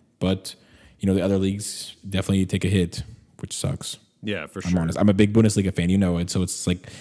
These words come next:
Speaker 1: Sancho leaves, it's like, okay, I loved watching Sancho just tear it up in the Bundesliga. It was great.
Speaker 2: Yeah, the
Speaker 1: And then what,
Speaker 2: master
Speaker 1: I mean,
Speaker 2: sister.
Speaker 1: yeah, exactly.
Speaker 2: No, I agree.
Speaker 1: I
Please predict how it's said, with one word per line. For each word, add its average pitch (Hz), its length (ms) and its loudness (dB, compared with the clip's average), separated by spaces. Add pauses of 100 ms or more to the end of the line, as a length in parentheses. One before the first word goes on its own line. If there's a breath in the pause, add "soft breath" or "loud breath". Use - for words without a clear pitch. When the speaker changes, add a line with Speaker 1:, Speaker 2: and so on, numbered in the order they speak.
(180 loud breath)
Speaker 1:
Sancho 107 280 4
leaves, 110 220 4
it's 98 100 -6
like, 98 100 -4
okay, 95 280 0
I 90 120 0
loved 90 280 -2
watching 87 280 -2
Sancho 90 260 -2
just 90 200 -4
tear 90 200 2
it 90 80 2
up 87 100 -2
in 90 80 0
the 87 60 -2
Bundesliga. 85 720 0
It 87 120 -2
was 87 140 -4
great. 85 460 -2 (360 loud breath)
Speaker 2:
Yeah, - 200 -18 (200)
the - 140 -14
Speaker 1:
And 98 100 6
then 98 100 6
what, 95 200 4
Speaker 2:
master 76 140 -8
Speaker 1:
I 113 40 0
mean, 101 280 4
Speaker 2:
sister. 95 280 -8 (120)
Speaker 1:
yeah, 90 260 -6 (680 loud breath)
exactly. 92 600 -4
Speaker 2:
No, 123 160 -6
I 120 80 -4
agree. 113 360 -6
Speaker 1:
I - 20 -2